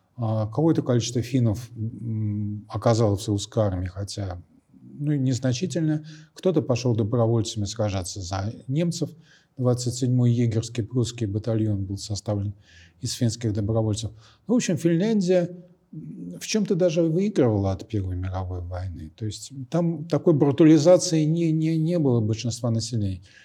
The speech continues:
И вместе с тем в восемнадцатом году Финляндия получила гражданскую войну, очень кровавую,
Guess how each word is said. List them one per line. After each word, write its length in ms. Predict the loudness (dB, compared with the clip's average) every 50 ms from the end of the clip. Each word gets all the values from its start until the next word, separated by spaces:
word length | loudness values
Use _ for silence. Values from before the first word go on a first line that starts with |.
| _ _ _
И 80 | -2 0
вместе 340 | 2 2 0 0 -2 -4 -6
с 60 | -4
тем 220 | -4 -2 0 0
в 40 | 0
восемнадцатом 720 | 0 0 -2 -2 -2 -2 -2 -2 -4 -6 -4 -4 -2 0
году 240 | 0 0 0 0 -2
Финляндия 480 | -2 0 0 2 2 2 2 2 0 0
получила 560 | -2 -2 -4 -4 -4 -2 -2 -2 0 0 0
гражданскую 680 | -2 -2 -2 -2 0 0 -2 -2 -2 -4 -4 -4 -2
войну, 260 | 0 0 0 0 0
очень 380 | 0 0 0 0 0 0 -2 -2
кровавую, 760 | 0 0 2 2 4 4 4 4 2 2 0 -2 -6 -10 -14